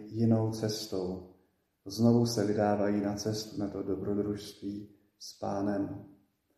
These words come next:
Chtěl bych popřát vám všem i sobě, abychom znovu v tom, ten dnešní den nějak objevili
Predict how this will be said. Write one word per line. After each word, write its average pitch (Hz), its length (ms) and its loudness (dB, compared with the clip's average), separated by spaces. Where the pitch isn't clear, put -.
Chtěl 120 180 0
bych 120 380 2
popřát 104 540 0
vám 104 220 2
všem 110 320 2
i 107 80 0
sobě, 104 720 2
abychom 117 760 4
znovu 120 760 4
v - 160 -20
tom, 95 120 -6
ten 101 280 -4
dnešní 110 460 -2
den 110 200 4
nějak 104 320 2
objevili 117 800 6